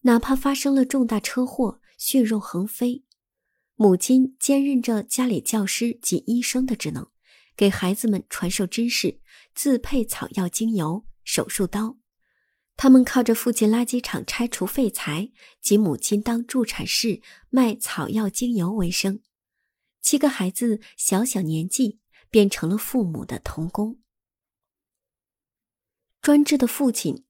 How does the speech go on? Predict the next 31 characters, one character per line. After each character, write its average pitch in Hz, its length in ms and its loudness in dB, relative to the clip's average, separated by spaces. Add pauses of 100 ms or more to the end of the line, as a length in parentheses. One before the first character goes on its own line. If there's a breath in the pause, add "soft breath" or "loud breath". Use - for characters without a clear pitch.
(240)
一 240 140 6
生 240 320 -2
的 190 200 -6 (120)
精 196 220 -2
神 - 180 -4
枷 214 240 -2
锁。 - 360 -6 (1000 soft breath)
塔 - 160 2
拉 254 140 6
的 294 80 2
父 277 180 0
亲 220 340 0 (200 loud breath)
长 202 280 0
期 262 240 0
信 262 200 0
仰 165 120 -2
摩 160 160 -2
门 226 200 -2
教 226 340 -4 (200)
而 196 180 -2
走 202 160 -2
火 170 160 -4
入 208 160 -4
魔， 156 400 -6 (500 soft breath)
加 247 220 2
上 226 320 -2
他 240 160 -2
后 247 200 0
期 240 280 -2
患 240 200 -4
有 165 240 -2